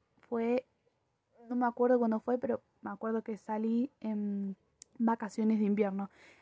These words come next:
La primera semana me fui para allá, convivencia full, y fue una hermosa noticia para todos porque pudimos volver a vernos mucho, bueno,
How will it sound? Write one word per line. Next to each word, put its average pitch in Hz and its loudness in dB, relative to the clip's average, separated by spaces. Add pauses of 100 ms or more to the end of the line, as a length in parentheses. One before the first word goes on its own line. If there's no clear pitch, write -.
La 220 0
primera 226 4
semana 240 2
me 226 2
fui 233 0
para 220 -2
allá, 240 4
convivencia 226 4 (340)
full, 262 8 (680)
y 214 -4 (360)
fue 247 0
una 311 4
hermosa 254 0
noticia 214 -4
para 208 -6
todos 214 -2
porque 214 -8
pudimos 226 0
volver 214 2
a 208 2
vernos 226 0 (460)
mucho, 220 -4
bueno, 214 -4